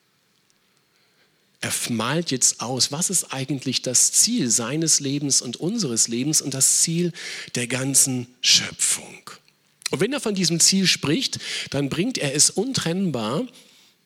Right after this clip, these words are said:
mit der Auferstehung in Verbindung. Das macht er so einen Vers vorher so ein bisschen deutlich. Und jetzt malt er aus dieser Perspektive, es ist noch nicht Vollendung,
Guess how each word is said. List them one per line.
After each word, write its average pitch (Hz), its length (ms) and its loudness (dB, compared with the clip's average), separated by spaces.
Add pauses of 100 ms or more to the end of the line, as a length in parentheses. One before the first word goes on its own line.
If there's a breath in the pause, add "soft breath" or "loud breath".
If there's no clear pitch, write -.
(240)
mit 160 140 -2
der 151 100 -6
Auferstehung 98 640 -2
in - 140 -8
Verbindung. - 800 -10 (800)
Das - 140 -2
macht 110 200 -4
er 113 60 0
so 104 120 0
einen 113 220 -2
Vers 113 340 2
vorher 123 340 -2
so 113 120 -4
ein 104 120 -6
bisschen 107 320 2
deutlich. 104 520 0 (320 loud breath)
Und 127 100 2
jetzt 175 420 2
malt 143 360 0
er 160 100 0
aus 117 180 0
dieser 196 300 2
Perspektive, 117 1040 0
es - 140 4
ist 143 160 2
noch 123 100 -2
nicht 123 200 0
Vollendung, 160 720 0